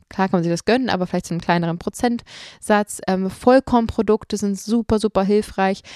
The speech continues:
Dazu natürlich gerne Hülsenfrüchte. Das geht absolut auch mit Tofu zum Beispiel. Das sind ja Hülsenfrüchte in einer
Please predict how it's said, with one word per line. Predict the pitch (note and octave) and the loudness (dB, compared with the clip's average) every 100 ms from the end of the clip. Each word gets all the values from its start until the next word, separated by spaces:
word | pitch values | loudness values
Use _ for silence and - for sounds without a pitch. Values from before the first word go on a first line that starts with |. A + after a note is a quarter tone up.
| - | -8
Dazu | - F#3+ - | -4 -2 -2
natürlich | G#3+ G3 F#3+ - | -2 0 -2 0
gerne | G#3 A3+ A3+ G#3 | 2 4 4 4
Hülsenfrüchte. | A#3+ B3 A#3+ A#3 - A3+ - G#3+ | 6 6 4 0 2 2 0 -4
Das | G3 - - _ | -4 -6 -14 _
geht | A3 A3+ | -4 0
absolut | F#3+ F#3 - | 0 0 -4
auch | D#3+ | -4
mit | F3 - | -4 2
Tofu | D4 D4 C4+ C4 - - - | 2 2 0 0 -2 -20 -12
zum | - | -4
Beispiel. | G#3+ G#3 F#3 | -2 0 0
Das | |
sind | A#3+ A#3+ | 0 0
ja | G#3+ | 2
Hülsenfrüchte | G#3 A#3 A3 A3 - A3+ - G#3 | 4 2 2 -2 0 0 0 -4
in | F#3+ | -2
einer | F#3+ F#3 | -2 -2